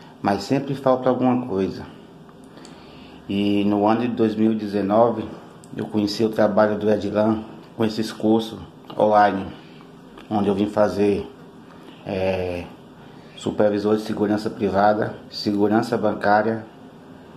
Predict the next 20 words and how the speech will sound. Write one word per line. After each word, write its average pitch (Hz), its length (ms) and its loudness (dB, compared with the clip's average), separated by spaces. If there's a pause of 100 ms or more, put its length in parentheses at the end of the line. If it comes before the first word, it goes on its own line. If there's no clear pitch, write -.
(160)
e 98 600 2
agente 107 420 0
de 110 80 2
portaria 110 760 0
e 117 100 -2
guarda 113 380 2
patrimonial. 113 800 0 (280)
No 110 240 2
ano 131 180 4
de 117 60 -4
dois 110 240 0
mil 117 140 0
e 104 80 2
vinte, 107 440 -2
hoje, 104 460 0 (100)
estou - 220 -2
gravando 104 320 2
esse 101 180 -4
vídeo, 101 460 -2 (800)
dezessete 101 760 0